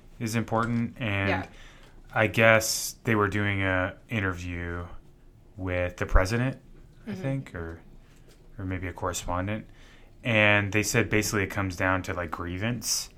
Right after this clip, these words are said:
Speaker 1: And it's not necessarily an economic grievance, which they are grieving over that,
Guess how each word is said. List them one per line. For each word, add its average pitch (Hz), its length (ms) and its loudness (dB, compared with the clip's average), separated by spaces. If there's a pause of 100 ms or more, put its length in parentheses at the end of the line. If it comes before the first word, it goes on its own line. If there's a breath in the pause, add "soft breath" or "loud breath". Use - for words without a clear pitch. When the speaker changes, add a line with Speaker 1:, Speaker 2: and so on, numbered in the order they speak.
(340 loud breath)
Speaker 1:
And 117 140 4
it's 107 160 2
not 117 180 6
necessarily 101 880 0
an 104 160 -4
economic 98 460 2
grievance, 92 420 -4
which 98 140 -2
they 95 100 2
are 92 200 8
grieving 87 280 -6
over 87 180 -6
that, 95 360 2